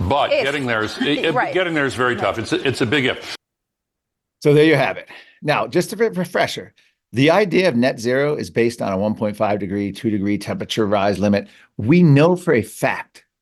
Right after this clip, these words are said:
Speaker 3: from the United Nations released ClimateGate emails that came out in, uh, December of two thousand and nine and into two thousand and ten, that the top U N scientist, uh, Phil Jones, admitted in these private emails that the net zero,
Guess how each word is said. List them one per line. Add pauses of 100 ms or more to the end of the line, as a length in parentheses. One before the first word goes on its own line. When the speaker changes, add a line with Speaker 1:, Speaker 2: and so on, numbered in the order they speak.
(200)
Speaker 3:
from
the
United
Nations
released
ClimateGate
emails
that
came
out
in,
uh,
December
of
two
thousand
and
nine
and
into
two
thousand
and
ten, (640)
that
the
top
U
N
scientist, (460)
uh,
Phil
Jones, (240)
admitted (100)
in
these
private
emails
that (320)
the
net
zero,